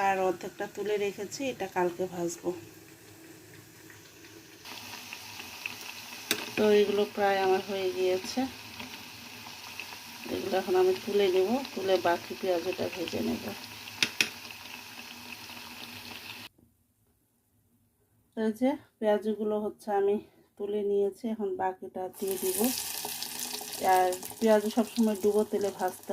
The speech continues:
হয়, তাহলে আসলে মজা হয়, মুচমুচে হয়। তো ঠিক আছে, আমি দিয়ে দিই। তো আমার দেওয়া হয়ে গিয়েছে। এখন এটার ম-, এখন এটার মধ্যে হচ্ছে আমি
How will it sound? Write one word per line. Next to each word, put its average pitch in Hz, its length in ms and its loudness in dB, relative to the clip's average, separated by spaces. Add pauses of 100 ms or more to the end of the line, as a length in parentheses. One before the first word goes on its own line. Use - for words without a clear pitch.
হয়, 226 180 2 (380)
তাহলে 185 360 -4
আসলে - 300 -4 (800)
মজা 202 360 8
হয়, 202 180 4 (100)
মুচমুচে 208 640 0
হয়। 208 180 0 (1080)
তো - 80 -4 (160)
ঠিক 240 180 6 (120)
আছে, - 180 0 (140)
আমি 196 140 4 (120)
দিয়ে 185 260 6
দিই। 233 160 4 (2500)
তো - 40 -4 (100)
আমার 240 160 12 (100)
দেওয়া 220 260 8
হয়ে 220 240 6
গিয়েছে। 208 400 2 (500)
এখন 233 180 -2 (160)
এটার 220 320 2
ম-, 208 160 0 (380)
এখন 208 260 4 (120)
এটার 208 200 0 (100)
মধ্যে 208 340 0
হচ্ছে - 320 -6 (140)
আমি 214 180 4